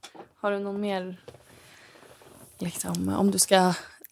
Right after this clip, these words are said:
ska sälja in till någon som skulle tycka det var kul att ha ett, ett så här socialt I T-jobb, tycker tech är kul, eh, just den här typen av level två, eh,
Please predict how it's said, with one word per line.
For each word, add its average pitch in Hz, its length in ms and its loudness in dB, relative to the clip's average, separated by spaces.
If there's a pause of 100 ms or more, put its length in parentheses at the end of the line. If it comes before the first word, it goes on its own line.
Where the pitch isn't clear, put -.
(160)
ska - 300 -2
sälja 190 440 0
in 180 400 2
till - 160 -6
någon 180 260 -4
som 180 260 -8
skulle - 280 -6
tycka - 220 -4
det 190 60 2
var 185 80 0
kul 185 320 4
att 175 140 -2
ha 208 260 6
ett, - 320 -8
ett 185 220 -2
så - 120 -6
här - 40 -6
socialt 190 720 4
I 190 140 -2
T-jobb, 185 520 -2
tycker - 220 -16
tech - 160 -12 (100)
är 185 40 -18
kul, 180 540 -2 (400)
eh, 185 460 -4 (500)
just - 220 2
den 196 120 4
här 185 220 4
typen 185 420 0
av 180 280 0
level 180 300 2
två, 180 340 0 (1300)
eh, 185 540 -6